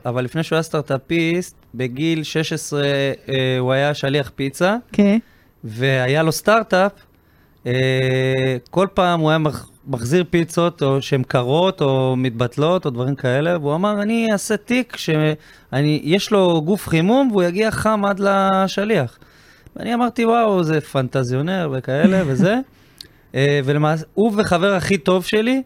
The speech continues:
Speaker 1: עד היום, חבר הכי טוב שלי, אה, נסעו לסין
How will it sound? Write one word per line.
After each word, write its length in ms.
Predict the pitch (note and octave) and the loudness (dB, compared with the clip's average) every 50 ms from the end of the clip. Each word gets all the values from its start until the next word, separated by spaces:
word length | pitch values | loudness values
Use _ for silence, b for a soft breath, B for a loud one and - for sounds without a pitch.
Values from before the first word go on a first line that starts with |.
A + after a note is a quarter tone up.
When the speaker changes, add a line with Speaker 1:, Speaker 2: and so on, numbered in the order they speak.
| _ _ - | _ _ -4
Speaker 1:
עד 160 | D3+ E3 E3 | -2 -2 0
היום, 360 | E3+ D#3 D#3+ E3+ F#3+ G#3 G#3 | 0 0 0 0 -2 -2 -4
חבר 280 | D#3+ - C#3+ C3 D3 D#3 | -4 -6 -4 -2 -2 -2
הכי 240 | D3 - - - D3 | -4 -4 -6 -8 -6
טוב 200 | C3+ E3 E3+ D#3+ | -4 -4 -6 -4
שלי, 280 | - G3+ F#3+ G3+ A#3+ A#3+ b b b b b b b b b b b b - | -6 -6 -6 -6 -6 -8 b b b b b b b b b b b b -4
אה, 60 | B2+ C3 C#3 C#3 C#3 C#3 C#3 C#3 C#3 C3+ C#3 C3+ C#3 C3+ C#3 C3+ C3+ | 0 0 2 2 2 2 2 2 2 2 2 2 2 2 2 2 0
נסעו 340 | C3+ C#3+ C3+ - - G#3 A3+ | 0 0 0 0 0 2 2
לסין 520 | A3 G3+ - - G3 G3+ G#3 G#3+ A3 A#3 | 2 0 0 0 0 2 2 2 0 -2